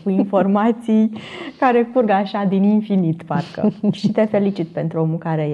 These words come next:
Speaker 1: ești. Te mai așteptăm cu drag și altă dată alături de noi să ne împărtășești din cunoașterea ta vastă.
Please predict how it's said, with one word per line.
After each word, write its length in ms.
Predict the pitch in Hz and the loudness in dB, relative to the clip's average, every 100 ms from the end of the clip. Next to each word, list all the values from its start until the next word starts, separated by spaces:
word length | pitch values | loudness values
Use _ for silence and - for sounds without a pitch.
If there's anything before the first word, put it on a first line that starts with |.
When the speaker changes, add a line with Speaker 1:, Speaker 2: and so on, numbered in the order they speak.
| 147 | -4
Speaker 1:
ești. 160 | 196 | -4
Te 80 | - | -2
mai 180 | 190 185 | -2 -2
așteptăm 440 | 185 180 170 196 | -4 -6 -2 -2
cu 100 | 196 | -2
drag 240 | 180 180 175 | -2 -2 -2
și 120 | - | -2
altă 220 | 196 233 | 0 2
dată 240 | 220 190 | 2 0
alături 320 | 190 185 185 180 | 0 -2 -2 -2
de 100 | 175 | 0
noi 280 | 165 160 165 | 0 -2 -2
să 100 | 170 | -4
ne 440 | 160 156 151 151 - - - - | -2 -2 -2 -4 -8 -16 -20 -6
împărtășești 1080 | - 226 220 214 208 196 202 208 - 175 175 | 2 4 4 0 -4 2 2 2 -2 0 2
din 160 | 170 190 | 2 0
cunoașterea 560 | 185 165 180 - 170 | 0 -4 -4 -6 -6
ta 220 | 165 170 185 | -4 -4 -4
vastă. 420 | 151 160 165 220 | -4 -6 -4 -4